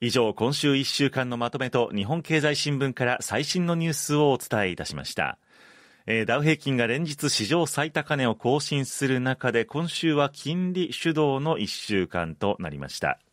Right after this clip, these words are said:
アメリカ財務省が、あ、借入額ですね。今年一月から三月の借入額が従来の推計よりも少なくなるという予想を示しました。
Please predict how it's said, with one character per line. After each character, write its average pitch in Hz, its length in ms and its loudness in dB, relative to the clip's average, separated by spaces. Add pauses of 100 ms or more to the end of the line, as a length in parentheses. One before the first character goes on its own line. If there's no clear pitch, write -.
(580)
ア 113 100 0
メ 143 100 -2
リ 151 80 -4
カ 147 120 0
財 143 140 0
務 147 100 2
省 123 240 4
が、 107 320 2
あ、 98 60 -4
借 135 260 -2
入 165 160 4
額 113 180 -2
で 76 60 -6
す - 160 -4
ね。 135 140 2
今 104 120 -4
年 117 220 0
一 107 140 -2
月 113 180 0
か 117 80 0
ら 98 80 0
三 110 200 -2
月 98 200 -2
の 90 100 -2
借 113 260 -2
入 131 140 2
額 104 240 -2
が 104 180 0
従 151 220 2
来 151 160 2
の 123 80 0
推 131 260 -2
計 131 160 0
よ 123 120 2
り 107 80 0
も 87 100 -2
少 - 260 -6
な 180 120 0
く - 160 -4
な 151 100 2
る 165 100 2
と 107 140 0
い 92 80 2
う 90 80 2
予 82 140 0
想 87 200 0
を 80 60 0
示 78 260 -8
し - 100 -14
ま 71 60 -8
し - 100 -12
た。 - 180 -2